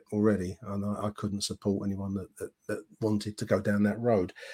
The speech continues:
But what I can say is if it's open to anybody. So, you know, I,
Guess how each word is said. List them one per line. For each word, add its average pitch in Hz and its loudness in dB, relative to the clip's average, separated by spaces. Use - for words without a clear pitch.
But 120 6
what 127 8
I 117 6
can 156 12
say 120 8
is 131 8
if - 4
it's 113 4
open 113 8
to 127 4
anybody. 101 6
So, 123 8
you 147 12
know, 120 12
I, 135 0